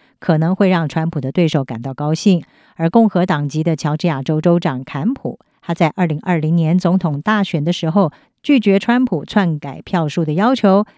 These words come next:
因此川普他请全力的要拉下坎普。但是呢，川普所支持的帕杜却是惨败收场，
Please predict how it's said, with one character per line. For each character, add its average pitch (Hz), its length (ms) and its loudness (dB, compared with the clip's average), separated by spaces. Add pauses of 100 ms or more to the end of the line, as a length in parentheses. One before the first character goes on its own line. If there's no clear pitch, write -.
(120)
因 196 160 4
此 151 180 -2
川 180 260 -2
普 139 140 -8
他 165 180 -6
请 127 460 -4
全 151 380 0
力 262 180 4
的 160 160 -2
要 165 240 0
拉 160 260 -2
下 160 220 -4
坎 151 320 -4
普。 - 240 -8 (280)
但 185 180 2
是 180 160 0
呢， 156 160 2 (180)
川 180 260 2
普 135 180 -6
所 131 240 -6
支 175 160 -2
持 - 140 -6
的 147 140 -6
帕 170 260 -4
杜 226 340 2
却 147 180 -4
是 147 240 -8
惨 120 240 -10
败 135 140 -6
收 185 220 -2
场， 143 260 -4